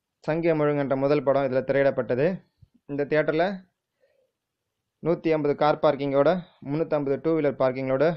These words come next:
ஒரு நவீன-, நவீனமயமாக்கப்பட்ட ஒரு தியேட்டரா இப்ப இருக்கு. இது வரைக்கும் ஒரு ஐந்நூறு படத்துக்கு மேல இங்க திரையிடப்பட்டிருக்கு.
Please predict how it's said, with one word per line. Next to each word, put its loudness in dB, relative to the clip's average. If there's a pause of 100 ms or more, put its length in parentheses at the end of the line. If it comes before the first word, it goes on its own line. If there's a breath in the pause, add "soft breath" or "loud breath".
ஒரு -2
நவீன-, 0
நவீனமயமாக்கப்பட்ட 0
ஒரு 0
தியேட்டரா 0
இப்ப -2
இருக்கு. -2 (920)
இது 2
வரைக்கும் 2
ஒரு 2
ஐந்நூறு 0
படத்துக்கு -2
மேல -2 (1120)
இங்க -4
திரையிடப்பட்டிருக்கு. -2